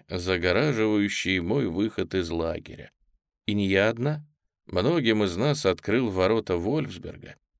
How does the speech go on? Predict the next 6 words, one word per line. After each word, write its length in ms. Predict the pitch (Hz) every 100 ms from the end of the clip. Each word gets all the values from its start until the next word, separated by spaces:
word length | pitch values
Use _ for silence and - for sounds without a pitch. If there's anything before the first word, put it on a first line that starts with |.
| _
этот 280 | - 104 101
тихий, 640 | - 104 139 147 101 98 _ -
вежливый, 800 | 87 90 123 110 92 87 85 - -
такой 300 | 98 151 131
доброжелательный 920 | 135 123 110 107 98 107 92 85 85
человек. 640 | - - - - - -